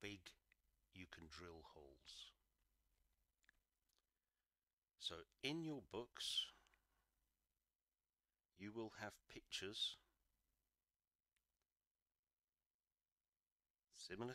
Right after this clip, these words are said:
to this, with a lot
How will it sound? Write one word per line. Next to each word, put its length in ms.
to 60
this, 440
with 100
a 300
lot 320